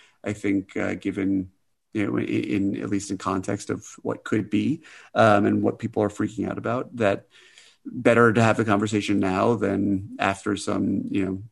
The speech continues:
and, and I think the really horrifying examples of, like, deepfake technology, they're not gonna be in, uh,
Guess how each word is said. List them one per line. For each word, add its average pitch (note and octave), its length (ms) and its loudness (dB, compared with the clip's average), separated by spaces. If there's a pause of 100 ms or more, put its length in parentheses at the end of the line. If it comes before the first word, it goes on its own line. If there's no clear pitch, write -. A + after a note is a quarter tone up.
(120)
and, D3+ 100 6
and E3 80 6
I F3 60 6
think G#3+ 160 4
the E3+ 60 10
really D3 340 10 (160)
horrifying A2+ 760 2 (600)
examples A2+ 460 2
of, G#2 80 -4
like, G#2 140 0
deepfake A2 340 -4
technology, G#2+ 500 0
they're C#3+ 200 4
not D3+ 180 8
gonna C3+ 120 0
be A2+ 360 2 (160)
in, A2 400 4 (180)
uh, G#2 420 6